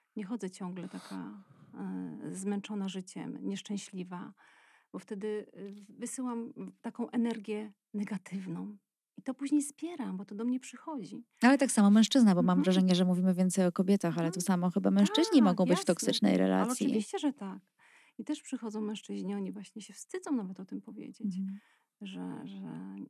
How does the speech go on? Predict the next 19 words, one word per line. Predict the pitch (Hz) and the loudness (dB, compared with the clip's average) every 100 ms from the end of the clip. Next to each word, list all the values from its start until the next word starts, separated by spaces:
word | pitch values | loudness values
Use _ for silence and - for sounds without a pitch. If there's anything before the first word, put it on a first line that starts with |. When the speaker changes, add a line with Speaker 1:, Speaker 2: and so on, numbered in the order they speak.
| _ _ | _ _
Speaker 1:
nie | 233 202 | -10 -8
czują | 202 196 | -8 -10
się | 190 196 | -10 -14
kochani, | 185 170 190 202 196 | -14 -12 -10 -8 -10
że | 185 | -12
czują | - 180 190 | -10 -10 -10
się | - 180 | -10 -12
zdradzani, | 175 180 180 185 - - - _ _ _ _ _ 196 | -10 -12 -10 -8 -8 -8 -12 _ _ _ _ _ -12
e, | 180 - | -12 -6
umniejszani. | 202 190 185 196 185 214 | -4 -4 -6 -8 -8 -8
Też | 320 | -10
cierpią, | - - 214 - 185 | -12 -10 -10 -10 -8
bardzo | 220 302 269 | -6 -6 -6
mocno | 196 185 185 | -6 -8 -14
cierpią. | - 190 - 240 226 220 _ _ _ _ _ _ _ _ | -16 -20 -20 -20 -20 -20 _ _ _ _ _ _ _ _
Tylko | 226 208 | -14 -12
im | - 240 | -6 -4
jest | 233 - | -4 -6
trudniej. | 240 214 - - | -6 -6 -6 -12